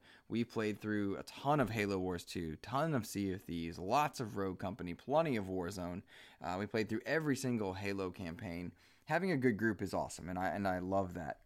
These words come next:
Uh, so, of course, Sea of Thieves, playing a lot of Crash Bandicoot four,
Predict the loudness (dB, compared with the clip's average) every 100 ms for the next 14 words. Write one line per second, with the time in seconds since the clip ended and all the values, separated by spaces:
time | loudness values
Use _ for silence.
0 | _ -20 -20 -4 4 4 6 6 8 8
1 | 6 4 -2 2 4 6 6 6 4 -6
2 | -20 0 6 8 8 8 8 8 2 0
3 | 6 6 6 0 0 0 -4 2 6 6
4 | 4